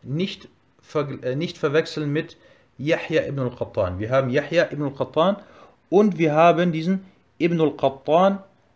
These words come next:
al-, al-Fasi. Dieser Ibn al-Qattan al-Fasi stammte aus Fas. Und Fas ist eine Stadt im heutigen Marokko. Sein Name ist Abul Hassan Ali ibn al-Qattan.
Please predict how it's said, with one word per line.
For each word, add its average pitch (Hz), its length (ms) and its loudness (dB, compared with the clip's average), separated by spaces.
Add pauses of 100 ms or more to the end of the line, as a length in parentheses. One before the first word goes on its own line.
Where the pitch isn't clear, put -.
(260)
al-, 156 300 0 (100)
al-Fasi. 131 560 -2 (760)
Dieser 135 220 -2
Ibn 151 140 -4
al-Qattan 156 440 0
al-Fasi 165 720 -2 (540)
stammte - 420 -4
aus 156 220 -2
Fas. - 400 -2 (1600)
Und 110 160 -14
Fas 175 560 0 (200)
ist 143 320 -10
eine 143 560 -6 (140)
Stadt 175 360 -4
im 143 180 -6
heutigen 147 460 -2
Marokko. 120 460 -4 (720)
Sein 107 200 -6
Name 135 280 -2
ist - 200 -8
Abul 117 240 -6
Hassan 170 460 -6 (880)
Ali 151 440 -2
ibn 143 180 -6
al-Qattan. 110 640 -2